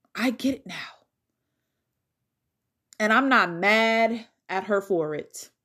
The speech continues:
I'm not. I'm not, because this is reality. What, it, it, it really doesn't matter about what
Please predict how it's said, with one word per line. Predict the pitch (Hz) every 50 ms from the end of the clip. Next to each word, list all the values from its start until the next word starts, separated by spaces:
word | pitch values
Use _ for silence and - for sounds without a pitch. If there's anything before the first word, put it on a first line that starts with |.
| _ _ _ _ _ _ _ -
I'm | 165 170 190
not. | 202 196 196 185 180 - - _ _ _ _ _ _ _ _ _ _ _ _ _ _ _ _ _ _ _ _ _ _ _ _ _ _ _ _ _ -
I'm | - 208 202 214
not, | 226 220 202 185 -
because | - 208 196 240 208 180
this | 190 240 233 233
is | 226 196 185
reality. | 180 196 185 185 180 185 185 185 180 165 - - - 247 - _ _ _ _ _ _ _ _ _ _ _ _ _ _ _ _ _ -
What, | 165 202 233 -
it, | 214 - - 240 - - - -
it, | - 262 208 220 220 - -
it | 262 269 233
really | 233 294 302 294 285 240
doesn't | 202 240 247 196 220 - -
matter | 175 185 196 202 202 208 208 190 180 170 165 - -
about | 165 165 160 202 180 175 160 - 156
what | 151 156 190 196 170 - -